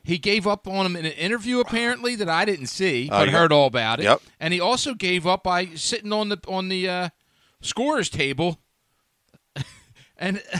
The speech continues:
Speaker 1: I mean, seriously, that's how, that's how you're gonna be able, what, what kind of leader are you?
Speaker 2: Ah, listen, I completely agree with you. I mean, that's, that's inexcusable, especially when you're, you're in a game-defining series right now.
Speaker 1: Mm.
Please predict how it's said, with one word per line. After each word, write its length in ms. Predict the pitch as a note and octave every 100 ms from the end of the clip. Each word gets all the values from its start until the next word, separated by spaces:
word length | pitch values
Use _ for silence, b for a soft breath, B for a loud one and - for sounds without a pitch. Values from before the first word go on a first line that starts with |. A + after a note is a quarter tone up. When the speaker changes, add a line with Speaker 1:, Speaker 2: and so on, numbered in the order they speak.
| -
Speaker 1:
I 100 | G3+
mean, 220 | G#3+ F#3+
seriously, 540 | - A3 C4+ - E4+
that's 260 | G#3+ G#3+ G#3+
how, 180 | A3 A3
that's 220 | - G3+ A3
how 140 | G3
you're 160 | A3 G#3
gonna 160 | A3
be 180 | G3+ F#3+
able, 220 | G#3 G3
what, 240 | G3 C4+ G#3
what 100 | A#3+
kind 160 | -
of 100 | B3
leader 300 | G3+ A3 G#3
are 140 | F3 E3
you? 320 | D#3+ D3 - _ G#2
Speaker 2:
Ah, 300 | A#2+ C#3 A2
listen, 380 | A2 - D#2 D#2+
I 140 | - G2+
completely 420 | - F#2+ A2+ A2
agree 200 | F2 G2
with 120 | F2+
you. 140 | E2 D2 _ _
I 80 | F#2+
mean, 140 | F#2 F2+
that's, 480 | F#2 - - - _ b b b b b b
that's 180 | A#2 G#2 -
inexcusable, 800 | B2+ - - A2 F#2 D#2 C#2+ -
especially 560 | G2+ - B2 C3 - A2
when 160 | G#2+
you're, 160 | G#2 A2+
you're 240 | G#2 A#2
in 160 | A#2 A2
a 20 |
game-defining 840 | - G2+ G#2+ A2+ G#2+ G#2+ G#2 F#2+ E2+
series 480 | - B2+ D3+ E2+
right 180 | D#2+ E2
now. 200 | E2
Speaker 1:
Mm. 40 | D#2